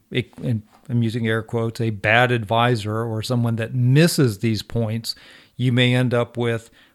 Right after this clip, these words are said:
high commissioned products. You may end up with too much of a certain type of product. You may miss other tax strategies altogether. So the cost of a bad advisor or a cheap advisor could be actually more expensive than a good one.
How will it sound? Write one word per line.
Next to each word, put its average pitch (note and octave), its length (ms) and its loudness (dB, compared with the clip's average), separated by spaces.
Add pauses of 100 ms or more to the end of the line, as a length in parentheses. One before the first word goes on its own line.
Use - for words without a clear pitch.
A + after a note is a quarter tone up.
high A2 220 2
commissioned B2 540 0
products. A#2+ 580 0
You A2 80 -4
may A2+ 140 -4
end A2 120 -4
up A2+ 160 -6
with A#2 200 -6
too C3 180 0
much B2 280 0
of A2+ 120 0
a A#2 40 -2
certain A#2+ 340 -6
type A#2 240 -2
of A#2 140 -10
product. A#2 520 0 (420)
You B2+ 140 2
may B2+ 180 4
miss B2+ 480 2 (100)
other B2+ 520 0 (100)
tax - 320 -2
strategies A#2+ 880 -2
altogether. B2 760 0
So - 180 -4
the C3+ 100 0
cost F#3+ 340 4
of C#3 120 -2
a B2 40 0
bad C3+ 360 4
advisor A2+ 520 -2
or A2 260 -2
a G#2+ 180 -6 (200)
cheap E3+ 280 0
advisor A2 520 -2
could A2+ 240 -4
be A#2 340 -2 (160)
actually C3+ 380 2
more A#2+ 240 0
expensive G#2+ 560 -6
than A2+ 160 -4
a A2+ 80 -6
good A2+ 240 -10
one. A2+ 240 -10